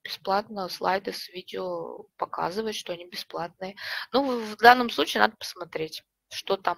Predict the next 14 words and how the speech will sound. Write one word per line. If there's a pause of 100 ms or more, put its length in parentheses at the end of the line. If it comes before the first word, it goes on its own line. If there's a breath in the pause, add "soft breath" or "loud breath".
на
самом
деле.
Я
посмотрю,
проверю,
как
оно
работает
там. (1300 loud breath)
Потом
в
следующий
раз